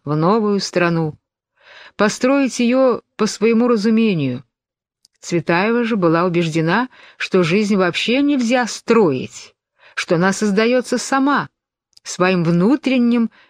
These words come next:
неведомым путём. Во всяком случае, Аля предпринимала активные шаги к перемене своей судьбы, стала деятельной участницей Союза возвращенцев.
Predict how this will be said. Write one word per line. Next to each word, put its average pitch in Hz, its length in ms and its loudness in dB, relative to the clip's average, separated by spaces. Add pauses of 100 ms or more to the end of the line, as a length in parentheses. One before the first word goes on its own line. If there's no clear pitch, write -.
неведомым 196 640 2
путём. 233 500 -2 (1160)
Во 151 100 0
всяком 185 340 -2
случае, 190 480 -2 (420)
Аля 196 300 0
предпринимала 180 760 0
активные 185 640 -2
шаги 170 500 -2 (240)
к - 80 -20
перемене 175 480 0
своей 165 400 0
судьбы, 151 580 -2 (640)
стала 185 400 0
деятельной 202 640 0
участницей 190 720 0
Союза 180 500 0
возвращенцев. 165 1000 -2